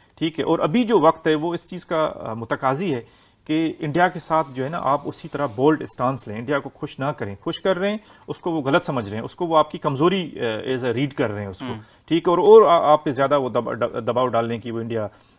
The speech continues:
Speaker 1: अ, कोशिश करता है। क्योंकि आप एक चीज़ जहन में रखें कि इंडिया जो है ना, वो ताकत की ज़बान समझेगा।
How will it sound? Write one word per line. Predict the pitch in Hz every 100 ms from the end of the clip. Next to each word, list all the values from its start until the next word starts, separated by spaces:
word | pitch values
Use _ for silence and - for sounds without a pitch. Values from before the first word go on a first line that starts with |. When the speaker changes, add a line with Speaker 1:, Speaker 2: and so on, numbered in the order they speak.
| -
Speaker 1:
अ, | 113 110
कोशिश | 127 110 120
करता | - 104 104
है। | 98
क्योंकि | - 170 175
आप | 175
एक | 185
चीज़ | - 156
जहन | 165
में | 190
रखें | 175 220
कि | 226
इंडिया | - 151 180
जो | 160
है | 151
ना, | 202
वो | 170 160 - - - -
ताकत | 143 175 -
की | 131
ज़बान | 120 127
समझेगा। | 110 113 98 92